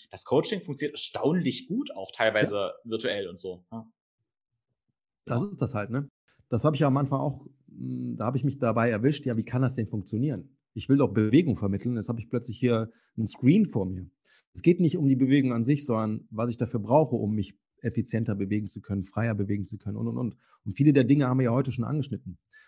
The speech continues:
Speaker 2: Und dann darfst du ja auch tatsächlich als Coach wachsen, wie schaffe ich das denn didaktisch so aufzuarbeiten, dass mein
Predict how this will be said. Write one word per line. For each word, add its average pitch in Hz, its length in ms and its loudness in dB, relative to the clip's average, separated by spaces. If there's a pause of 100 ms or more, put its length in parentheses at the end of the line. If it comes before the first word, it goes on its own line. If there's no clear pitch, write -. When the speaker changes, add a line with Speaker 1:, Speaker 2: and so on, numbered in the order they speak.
(240)
Speaker 2:
Und 113 240 2 (140)
dann 110 160 0
darfst 135 300 2
du 151 80 2
ja 147 160 4
auch 139 120 -2
tatsächlich 131 540 0
als 113 180 -6
Coach 143 320 2
wachsen, 131 520 -4
wie 135 100 2
schaffe 135 260 0
ich 139 80 2
das 127 180 -4
denn 113 180 0
didaktisch 120 560 0
so 135 180 2
aufzuarbeiten, 127 720 -2
dass 117 220 -4
mein 104 360 -4